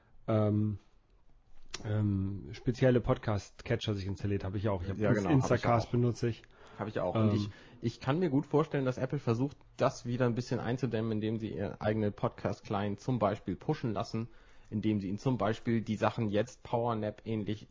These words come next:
Speaker 2: direkt runterladen lassen, was natürlich ein Feature wäre, was sie anderen Apps verbieten können. Und das finde ich ziemlich, äh, naja, ist halt eine Möglichkeit.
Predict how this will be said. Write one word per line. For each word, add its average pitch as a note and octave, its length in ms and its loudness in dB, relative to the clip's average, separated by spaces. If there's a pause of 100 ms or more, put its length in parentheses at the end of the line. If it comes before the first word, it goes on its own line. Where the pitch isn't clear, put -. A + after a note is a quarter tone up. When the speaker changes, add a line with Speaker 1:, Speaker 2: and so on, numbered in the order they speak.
Speaker 2:
direkt C#3 480 0
runterladen F2+ 520 0
lassen, A#2+ 340 -4
was A2 140 -4
natürlich A#2+ 320 -4
ein A2+ 60 -2
Feature A2+ 340 -4
wäre, F#2+ 300 0 (440)
was G#2+ 160 -2
sie A#2+ 120 -4
anderen A2 320 0
Apps - 300 -6
verbieten B2 400 -4
können. D#2+ 320 -4 (640)
Und F#2+ 180 -6
das - 160 -6
finde B2+ 180 -2
ich A#2+ 100 -8
ziemlich, B2 540 -4
äh, G#2 240 -4 (580)
naja, A2+ 320 -2 (160)
ist - 140 -14
halt G#2+ 160 -4
eine B2 80 0
Möglichkeit. B2 580 0